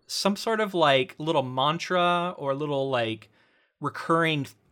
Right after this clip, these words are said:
image or recurring theme that they keep touching on, and it kind of, like, centers you in the character whenever he switches P O Vs. And, you know, one of them for Franny is, like, her, her thinking of the coat hanger.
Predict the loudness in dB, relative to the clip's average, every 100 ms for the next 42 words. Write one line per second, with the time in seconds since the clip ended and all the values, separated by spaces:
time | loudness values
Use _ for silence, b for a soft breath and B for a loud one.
0 | -4 -2 2 2 0 -2 -6 -6 -4 -2
1 | -2 -4 -8 -8 -4 -2 -2 -4 -4 -8
2 | -8 -12 -4 -4 -2 -6 -4 -4 -4 -6
3 | -6 -2 -2 0 -2 -4 _ -8 -6 -4
4 | -4 -4 -6 -6 -6 -4 -4 -6 -6 -6
5 | -8 -10 -8 -8 -8 -10 -6 -4 -4 -6
6 | -6 -12 -18 b b b b b -4 -2
7 | -4 -8 -14 -18 _ -8 -4 -2 -2 2
8 | 2 4 0 -2 -2 -2 0 -2 -2 -4
9 | -4 -2 -4 -4 -12 -10 -4 -2 -4 -6
10 | -6 -6 -6 -6 -6 -6 -6 -8 -8 -6
11 | -6 -6 -8 -6 -6 -6